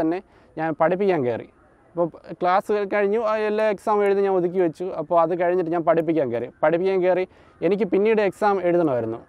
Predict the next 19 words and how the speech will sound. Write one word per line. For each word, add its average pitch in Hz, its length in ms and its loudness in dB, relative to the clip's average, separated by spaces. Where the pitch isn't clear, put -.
പിന്നീട് 180 340 2
വരുന്ന, 175 240 4
ആ, 165 40 0
degree 175 240 2
ക്വാളിഫിക്കേഷനുള്ള 165 680 2
എക്സാമുകൾ 160 460 0
എഴുതണമായിരുന്നു. 123 480 0
അതുകൊണ്ട് 220 380 2
ഞാൻ 185 120 2
എല്ലാ 214 220 2
ടോപ്പിക്കും 165 460 2
എടുത്തു 139 220 -2
തുടങ്ങി 120 260 -2
class. 117 260 -6
ജി 160 120 4
കെ, 170 120 4
ഐ - 20 2
ടി, 180 60 2
cyber 151 300 2